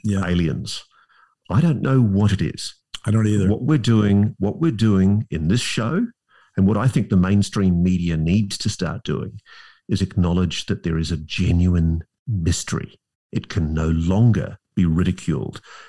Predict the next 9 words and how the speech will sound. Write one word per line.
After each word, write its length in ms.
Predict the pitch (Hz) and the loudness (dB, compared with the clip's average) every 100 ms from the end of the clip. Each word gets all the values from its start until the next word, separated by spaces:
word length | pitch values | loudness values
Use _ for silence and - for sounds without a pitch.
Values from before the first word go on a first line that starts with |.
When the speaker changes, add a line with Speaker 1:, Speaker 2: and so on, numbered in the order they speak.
| _ - | _ -4
Speaker 2:
can 200 | 87 82 | 0 2
no 120 | 80 | 2
longer 500 | 90 92 120 143 123 | 2 4 4 4 4
be 140 | 104 | 2
stigmatized 840 | 98 - 107 101 - 85 82 85 92 | 0 -2 0 -2 0 -2 -2 -2 -4
or 80 | |
treated 460 | 85 - 98 87 80 | -4 -2 0 0 -2
with 180 | 85 - | -6 -4
taboo. 460 | 92 78 85 58 | -4 -2 -2 -2